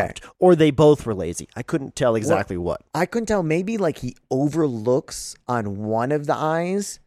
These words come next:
Speaker 1: To kind of
Speaker 2: Well,
Speaker 1: recenter
Speaker 2: because,
Speaker 1: the other.
Speaker 2: well, because it is kinda your, you know, meeting in the middle of the two eyes
Speaker 1: Yeah.
Speaker 2: sometimes, I think. I don't know.
Speaker 1: Yeah.
Speaker 2: I don't have a lazy eye. Um, so I wonder if it's that. Yeah, sometimes I was like, I could not, I would have,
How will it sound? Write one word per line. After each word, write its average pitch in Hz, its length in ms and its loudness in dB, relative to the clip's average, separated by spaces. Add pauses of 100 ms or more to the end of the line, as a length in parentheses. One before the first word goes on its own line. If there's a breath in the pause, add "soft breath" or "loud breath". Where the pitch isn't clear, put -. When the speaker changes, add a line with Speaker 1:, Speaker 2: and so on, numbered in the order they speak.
(120)
Speaker 1:
To 120 120 -4
kind 117 280 0
of 95 280 0
Speaker 2:
Well, 139 220 4
Speaker 1:
recenter 110 180 2 (100)
Speaker 2:
because, - 160 4
Speaker 1:
the 104 80 4
other. 101 160 4
Speaker 2:
well, 156 100 6
because 151 460 0
it 139 80 0
is 151 220 2
kinda 127 320 -2
your, 107 380 0 (380)
you 110 200 -4
know, 95 160 -4
meeting 139 280 -2
in 120 80 -2
the 110 60 -2
middle 123 380 2
of 104 80 0
the 101 80 -4
two 110 220 -4
eyes 110 420 0
Speaker 1:
Yeah. - 140 -8
Speaker 2:
sometimes, 95 360 -2
I 123 120 -4
think. 90 340 -10
I 110 60 -6
don't 101 120 -4
know. 123 60 2
Speaker 1:
Yeah. 113 120 4
Speaker 2:
I 113 40 2
don't 104 160 -4
have 95 160 -4
a 98 40 -4
lazy 101 300 -2
eye. 92 180 -8 (540 soft breath)
Um, 113 520 2
so 110 600 2 (360)
I 123 100 0
wonder 123 340 -2
if 165 100 -8
it's 147 140 -4
that. 143 260 0
Yeah, 110 140 -4
sometimes 147 460 -2
I 95 100 0
was 95 140 -6
like, 104 340 -10
I 123 120 2
could 123 180 -2
not, 107 220 -2
I 123 100 4
would 127 120 2
have, 110 120 -2